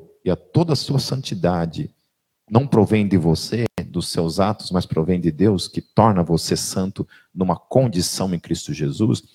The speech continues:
é diferente de você buscar uma vida de santificação. Uma vida de santificação é diferente. Você está numa luta contra a carne, você está todos os dias buscando pra sua vida uma vida de santificação. Se despojar do velho homem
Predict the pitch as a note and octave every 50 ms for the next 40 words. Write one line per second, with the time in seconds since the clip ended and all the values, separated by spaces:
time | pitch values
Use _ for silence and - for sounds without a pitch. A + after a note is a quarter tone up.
0 | - - - - _ _ _ F2 E2+ D2+ F#2 A2 G#2+ - - E2 D#2+ D#2+ D#2+ A#2+
1 | D3+ F3 F3+ E3 D3 - - F2+ F#2 E2+ F2 - - - G2 F#2 F2+ F2+ E2+ -
2 | - - F#2 F#2+ F2+ E2 D#2+ D2+ E2+ E2 E2 E2 D#2 - - - - F2+ F2 E2+
3 | - - - - D#2 - - - - - - - - - - - _ _ _ _
4 | _ _ _ _ _ _ _ _ _ _ _ _ _ _ _ _ _ _ _ _
5 | _ _ _ _ _ _ _ _ _ _ _ _ - E2 D#2 - G#2 A2+ A2 G#2+
6 | - - A#2 G2+ - - - - F#2+ - F#2 F2 - - - B2 B2+ D#3 - -
7 | B2 B2 - - - D#3+ C#3 A2+ G#2+ G2+ - - E3 - - F#2 - - G#2+ G#2+
8 | G#2 G2+ G2 - _ B2 D3 C#3+ - F2 - - A2 - G#2+ G#2 - - F2 E2
9 | E2+ F2+ F#2 D#2+ F2 F2+ - - - - G#2 F#2 - - - B2 A2+ G#2 G2 F2+
10 | E2+ E2+ G#2+ A2 G#2+ F2 E2 F2+ - - - G#2+ G#2+ G2 - E2+ E2 - - -
11 | F2 E2 F#3+ - G3+ G3 - G2 G2 G#2+ A2 G#2+ - A#2+ A#2+ - - - D3 -
12 | E3 F#3 F#3 - G#3 A#3+ G#3 C#3+ G#2+ - _ _ _ _ _ _ _ _ _ _
13 | _ _ _ _ _ _ _ _ _ - - - G2+ F#2 G#2+ G#2+ - - - A#2+
14 | G#2+ G2+ F#2 G2+ B2+ C3 C#3+ C3+ B2 A#2+ G2+ F#2+ A2+ A2+ B2+ A#2 G#2+ G#2 G#2 B2
15 | D3+ F3 G3 G3+ E3 G2 E2 D#2+ D#2